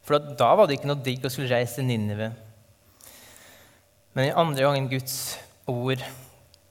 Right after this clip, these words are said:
og kall nådde Jonah, så lot han seg sende. Han gikk til Ninive,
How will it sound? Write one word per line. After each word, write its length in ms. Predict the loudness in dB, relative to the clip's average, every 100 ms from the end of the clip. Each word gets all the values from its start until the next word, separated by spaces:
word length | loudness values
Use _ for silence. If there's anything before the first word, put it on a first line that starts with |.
| -12
og 140 | -8
kall 260 | 0 0 2
nådde 320 | -2 -4 -4
Jonah, 480 | -6 -4 -4 -4 -6 -8
så 140 | -6
lot 280 | -4 -6 -8
han 80 | -12
seg 100 | -10
sende. 600 | -8 -6 -4 -6 -8 -20 -20 -20 -20 _ _ _ _ _ _ _ _ _ _ -8
Han 120 | -2 -2
gikk 200 | -2 -2
til 140 | -2
Ninive, 400 | 0 0 0 -2